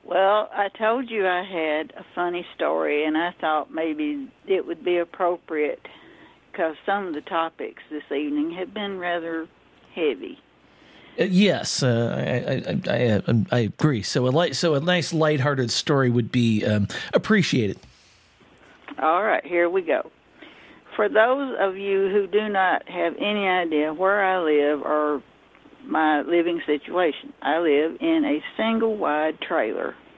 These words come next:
Speaker 1: out in the middle of nowhere. And I have an Android phone.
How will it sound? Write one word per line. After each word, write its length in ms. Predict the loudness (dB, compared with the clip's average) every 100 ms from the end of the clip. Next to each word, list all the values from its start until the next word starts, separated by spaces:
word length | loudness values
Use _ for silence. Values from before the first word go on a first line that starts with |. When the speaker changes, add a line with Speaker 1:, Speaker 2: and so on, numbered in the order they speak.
| -4
Speaker 1:
out 220 | 0 0
in 60 | -2
the 60 | -4
middle 300 | -2 0 0
of 80 |
nowhere. 480 | 0 0 -2 -6 -6 -10 -20 -20 -20 -20 -20 -20 -20 -20 -20 -20 -20 -20 -20 -18 -2
And 600 | 2 4 4 2 0 -6 -12 -20 -8
I 200 | -2 -2 -2 0
have 400 | 0 2 -2 -6 -6
an 280 | -2 -2 -4 -10 -6
Android 800 | -2 0 0 2 2 2 2 -2 -10 -10 -2
phone. 540 | 0 2 0 -2 -10